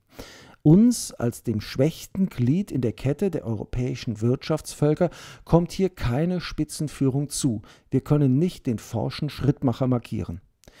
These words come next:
Der Begriff des Mitläufers ist doch sonst bei uns so populär, meine verehrten Damen und Herren. Heiterkeit.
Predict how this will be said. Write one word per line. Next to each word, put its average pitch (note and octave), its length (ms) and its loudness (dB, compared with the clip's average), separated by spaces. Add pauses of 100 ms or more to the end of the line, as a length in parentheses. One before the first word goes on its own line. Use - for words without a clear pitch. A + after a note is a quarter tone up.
(540)
Der C3 80 2
Begriff D3+ 460 2
des - 300 -8
Mitläufers E3 680 -2
ist - 280 -8
doch B2+ 120 -4
sonst D3+ 520 -4
bei D3+ 120 -2
uns C3+ 220 -4
so D#3 100 -2
populär, E3 560 0 (300)
meine A2 160 0
verehrten A2+ 360 -4
Damen G#2+ 240 0
und G2+ 140 -4
Herren. F2+ 280 -4 (420)
Heiterkeit. G2+ 600 -4